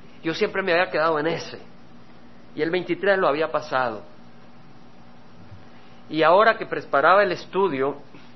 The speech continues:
dije, "El veintitrés", pe-, pero queriendo llegar al veinticuatro. Y no, el veintitrés tiene mucho alimento,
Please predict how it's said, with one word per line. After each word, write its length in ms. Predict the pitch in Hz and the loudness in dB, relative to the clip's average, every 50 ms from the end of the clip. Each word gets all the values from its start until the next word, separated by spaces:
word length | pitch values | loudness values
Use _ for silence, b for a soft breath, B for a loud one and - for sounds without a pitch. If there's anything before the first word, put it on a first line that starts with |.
| - - - - - - - - - - - - - - - - - - - | -18 -18 -18 -18 -18 -18 -18 -18 -18 -18 -18 -18 -18 -18 -18 -18 -18 -12 -6
dije, 180 | 151 151 135 143 | -4 -2 -2 -2
"El 80 | 131 | -2
veintitrés", 560 | 123 120 110 - 123 110 - 165 170 175 - - - - - | -2 -4 -6 -8 -12 -6 -2 0 0 0 -2 -6 -12 -4 -2
pe-, 140 | 156 120 | -2 -2
pero 140 | - 156 139 | 0 0 0
queriendo 360 | - - 139 160 208 214 202 | 0 0 2 2 4 4 4
llegar 240 | 196 170 160 175 180 | 4 6 6 6 6
al 80 | 160 151 | 4 4
veinticuatro. 600 | 143 127 110 120 113 - 135 107 104 - - - - - - - - - - - - - - - - - - - - - - - - - - - - - - - - - | 0 -2 -4 -8 -6 -4 -4 -4 -4 -6 -14 -18 -18 -18 -18 -18 -18 -18 -18 -18 -18 -18 -18 -18 -18 -18 -18 -18 -18 -18 -18 -18 -18 -18 -18 -18 -18 -18 -18 -18 -16 -14
Y 120 | - 117 | -14 -10
no, 360 | 117 127 160 190 208 214 - - - - - - - - - - - - - - - - - - - - - - - | -8 -6 -4 -4 -4 -6 -8 -12 -16 -18 -18 -18 -18 -18 -18 -18 -18 -18 -18 -18 -18 -18 -18 -18 -18 -18 -18 -16 -16
el 80 | - 113 | -14 -10
veintitrés 520 | 104 117 110 110 104 - 120 131 127 - | -10 -10 -10 -10 -12 -10 -8 -8 -8 -8
tiene 320 | - 131 139 139 151 151 135 | -10 -8 -6 -6 -4 -4 -4
mucho 280 | 123 120 123 123 - | -4 -4 -6 -6 -6
alimento, 560 | 113 98 98 101 110 151 160 127 - - - | -6 -6 -6 -6 -6 -6 -6 -8 -10 -14 -16